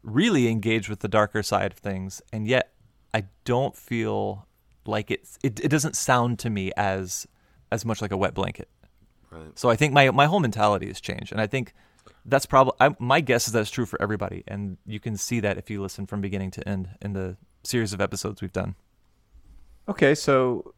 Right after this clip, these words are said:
Speaker 3: that actually leans into the second point that we have here is, what have we learned over the course of this podcast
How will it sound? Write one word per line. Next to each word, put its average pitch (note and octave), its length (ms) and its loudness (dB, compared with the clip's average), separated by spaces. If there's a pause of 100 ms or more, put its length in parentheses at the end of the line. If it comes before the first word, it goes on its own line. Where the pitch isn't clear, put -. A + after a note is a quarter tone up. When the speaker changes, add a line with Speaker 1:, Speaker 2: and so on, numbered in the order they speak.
Speaker 3:
that D3 160 2
actually B2+ 640 0 (160)
leans B2+ 400 -6
into A#2 540 -4 (580)
the B2 100 -10
second B2+ 320 -4
point A2+ 240 -6
that G#2 80 -12
we A#2+ 100 -4
have A#2 220 -4
here A#2+ 240 -4
is, A2+ 240 -10
what C3 320 -2
have C3+ 100 0
we B2+ 120 -2
learned A#2+ 440 -2
over A2+ 160 -2
the G#2 100 -8
course B2 340 -2
of - 60 -12
this G#2+ 140 -12
podcast - 440 -8